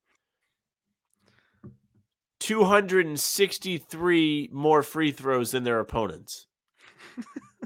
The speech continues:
Speaker 1: The next highest total is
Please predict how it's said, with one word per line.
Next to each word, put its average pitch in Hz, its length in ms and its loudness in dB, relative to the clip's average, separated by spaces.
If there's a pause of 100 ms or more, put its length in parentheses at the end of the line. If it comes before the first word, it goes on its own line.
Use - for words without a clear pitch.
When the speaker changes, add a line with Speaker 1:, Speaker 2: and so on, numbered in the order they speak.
(380)
Speaker 1:
The 135 120 -2
next 170 320 2
highest 165 520 4
total 156 540 2
is 113 640 2